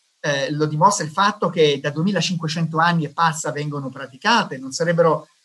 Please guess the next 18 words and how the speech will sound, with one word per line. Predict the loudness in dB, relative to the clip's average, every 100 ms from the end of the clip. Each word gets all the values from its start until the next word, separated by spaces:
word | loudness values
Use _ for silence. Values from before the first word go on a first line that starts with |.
| _
non | -2 -2
si |
sarebbero, | 0 0 2 4 2 0
no, | -2 -2 -4
praticate | -4 -2 -2 0 2 2 -2
se | -2
non | -2 0
fossero | -4 -4 -6
state | -8 -10 -10 -12
utili. | -14 -18 -8
Adesso | -6 -4 -4
certo | -2 -2 0 0 -2 -6 _ -4
le | 0
neuroscienze | 2 0 -2 -2 0 0 2 0 0 -10 _ _
lo | -2
dimostrano, | 2 4 4 4 0 2 4 2 2
cioè | 0
con-, | 0 -2